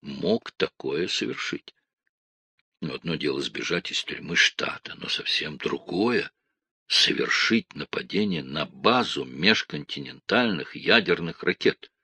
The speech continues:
Это уже не просто какой-то там дешёвенький гангстерский боевик.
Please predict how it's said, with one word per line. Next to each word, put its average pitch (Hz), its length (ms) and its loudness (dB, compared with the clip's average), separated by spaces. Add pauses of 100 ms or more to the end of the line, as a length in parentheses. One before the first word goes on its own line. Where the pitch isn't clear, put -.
(800)
Это - 200 0
уже 98 160 4
не 110 120 6
просто 113 600 6 (320)
какой-то 127 400 6
там 110 260 4
дешёвенький 120 800 6
гангстерский 110 1000 4
боевик. 127 640 0